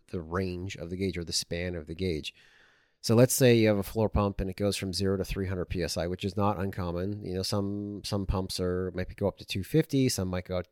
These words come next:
go up to two hundred, but generally they're, they have a pretty large span on that gauge. The percent of span is something that is, uh, a number. So let's call it three percent, which is actually very common for a,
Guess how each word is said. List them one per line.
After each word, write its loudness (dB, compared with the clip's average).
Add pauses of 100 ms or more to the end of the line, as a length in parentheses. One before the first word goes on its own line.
(160)
go 0
up 0
to -10
two -4
hundred, 0 (460)
but 2
generally 10
they're, 6
they 0
have 0
a -6
pretty 2 (260)
large 2
span 0
on -2
that -4
gauge. -6 (1080)
The 4
percent 4
of 2
span -2 (680)
is 4 (340)
something 4
that 4
is, -2 (680)
uh, -2
a 0
number. 0
So -2
let's -2
call 2
it -6
three -4
percent, -2
which -6
is -2
actually 2
very 4
common 0
for 0
a, 0